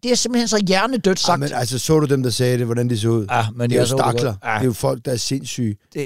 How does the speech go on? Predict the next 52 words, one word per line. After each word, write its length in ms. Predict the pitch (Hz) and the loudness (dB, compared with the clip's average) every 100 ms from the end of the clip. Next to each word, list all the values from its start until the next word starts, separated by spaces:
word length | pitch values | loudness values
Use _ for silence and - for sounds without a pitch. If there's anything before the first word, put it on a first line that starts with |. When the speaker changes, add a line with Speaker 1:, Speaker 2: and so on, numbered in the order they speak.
| - | -8
Speaker 1:
er 60 | 123 | -6
Speaker 2:
Altså, 300 | 123 123 143 - | -2 0 -2 0
prøv 120 | 156 | 2
nu 60 | |
at 60 | 139 | 2
høre. 160 | 127 104 _ _ _ _ _ | 2 -2 _ _ _ _ _
Der 60 | 135 | -4
er 60 | 123 | -2
jo 60 | |
for 220 | 110 131 | -4 -4
helvede 600 | 131 110 143 160 165 180 | -2 0 0 0 2 2
nogen 380 | 156 101 104 127 117 _ _ - | 2 -2 -4 -6 -10 _ _ -8
på 100 | 120 | -4
det 160 | 123 | -4
bibliotek, 580 | 135 123 113 - 123 117 _ | -6 -10 -8 -4 -6 -6 _
der 60 | 113 | -8
har 60 | |
sagt 260 | 104 104 90 | -6 -6 -6
ja 120 | 104 | -6
til, 140 | - 117 | -6 -6
at 60 | |
de 60 | 107 | -4
må 100 | 104 | -6
komme. 320 | - 73 78 - - _ | -8 -12 -14 -18 -20 _
Skal 140 | - | -6
vi 60 | 123 | -4
starte 240 | - 139 | -2 0
med, 180 | 143 131 - | 0 -2 -6
skal 140 | - 147 | -8 -4
Speaker 1:
Ja. 40 | |
Speaker 2:
vi 60 | 120 | -2
starte 200 | 135 131 | -2 -2
med 80 | |
den? 160 | 104 92 | -4 -6
Speaker 1:
Skal 160 | - - _ - - - | -14 -20 _ -20 -20 -8
Speaker 2:
Så 180 | - 156 | -6 -2
de 160 | 180 | 2
har 60 | 196 | 2
fået 160 | 180 | 2
lov 160 | 156 170 | 2 0
til 120 | - | 0
at 100 | 135 | -2
komme. 360 | - 92 98 120 _ _ _ _ _ _ _ | -2 -4 -4 -8 _ _ _ _ _ _ _
De, 200 | 180 180 185 - | -2 -2 -2 -6
øh, 80 | 127 | -2
har 180 | 117 117 | -2 -2
nogle 160 | 104 95 | -4 -2
kjoler 280 | 165 208 | 2 2
på, 240 | 175 175 180 | 2 0 0
og 200 | - 131 | -2 -4
de 100 | 151 | -2
læser 440 | 143 127 143 123 | 0 0 -2 -2